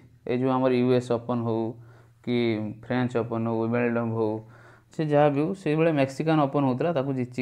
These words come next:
କିଏ ନା ରାଫେଲ ନାଡାଲ ଜିତିଛି, ଠିକ୍ ଅଛି। ଇଏ ଦେଖନ୍ତୁ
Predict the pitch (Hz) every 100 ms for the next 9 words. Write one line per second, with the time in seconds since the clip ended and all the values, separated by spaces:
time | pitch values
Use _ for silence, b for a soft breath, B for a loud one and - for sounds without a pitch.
0 | 123 226 175 151 113 - 135 120 117 151
1 | 180 110 - - - _ B B B B
2 | - 196 135 - - 120 113 95 - -